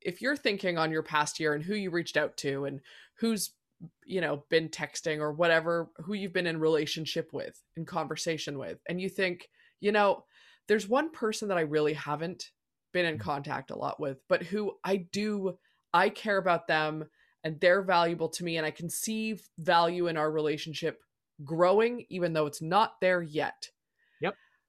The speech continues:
Speaker 1: But I don't know how to reach out to them and I don't know
Speaker 2: Sure.
Speaker 1: what to say and I don't
Speaker 2: <laughs>
Speaker 1: know what to do and I don't wanna be that person and blah, blah, you know.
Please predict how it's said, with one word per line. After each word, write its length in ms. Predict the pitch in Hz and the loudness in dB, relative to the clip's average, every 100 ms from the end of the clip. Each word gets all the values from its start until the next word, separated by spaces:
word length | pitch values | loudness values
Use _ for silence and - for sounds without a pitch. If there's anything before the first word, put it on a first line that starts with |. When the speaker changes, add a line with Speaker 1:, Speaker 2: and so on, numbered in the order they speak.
| _ _ _ | _ _ _
Speaker 1:
But 80 | 277 | -2
I 100 | 302 | 0
don't 120 | 330 | 0
know 100 | 320 | -2
how 100 | 311 | -4
to 80 | 320 | -6
reach 220 | 311 302 | -6 -6
out 180 | 247 233 | -6 -8
to 80 | 247 247 | -10 -10
them 320 | 240 240 233 | -10 -10 -8
and 100 | 233 | -4
I 40 | |
don't 100 | 240 | -4
know 80 | 240 247 | -4 -6
Speaker 2:
Sure. 100 | 247 | -6
Speaker 1:
what 80 | |
to 80 | 269 | -8
say 440 | 254 - 175 175 180 | -8 -6 -4 0 2
and 240 | 180 160 | 2 2
I 60 | 190 | 0
don't 160 | 185 | 2
Speaker 2:
<laughs> 60 | 208 | 0
Speaker 1:
know 60 | 214 | 0
what 180 | 254 | -2
to 80 | - | -6
do 540 | - 294 269 269 269 247 | -4 -4 -2 -2 -2 -2
and 140 | 202 - - | -4 -10 -2
I 80 | 220 | 2
don't 80 | 269 | 4
wanna 160 | 269 | 2
be 80 | 294 330 | 2 2
that 140 | 320 | 2
person 640 | 302 240 240 - 262 240 226 | 4 2 2 2 2 4 0
and 180 | 180 | -2
blah, 140 | 247 269 | -2 -2
blah, 140 | - 208 | -2 0
you 120 | 208 | 2
know. 260 | 165 160 | 2 0